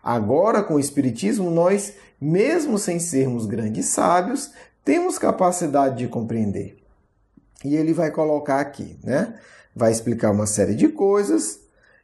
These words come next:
e, no final, ele vai dizer o seguinte, olha:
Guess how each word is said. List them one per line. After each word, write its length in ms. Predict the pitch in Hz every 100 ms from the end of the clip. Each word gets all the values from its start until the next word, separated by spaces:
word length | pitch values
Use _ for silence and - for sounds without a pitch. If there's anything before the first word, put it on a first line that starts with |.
| _ _
e, 300 | 202 247 233
no 180 | 202 196
final, 600 | 196 156 131 127 160 170
ele 120 | 165 160
vai 200 | 147 139
dizer 260 | 127 113
o 60 | 139
seguinte, 720 | - 285 - 160 127 - 101
olha: 300 | 98 -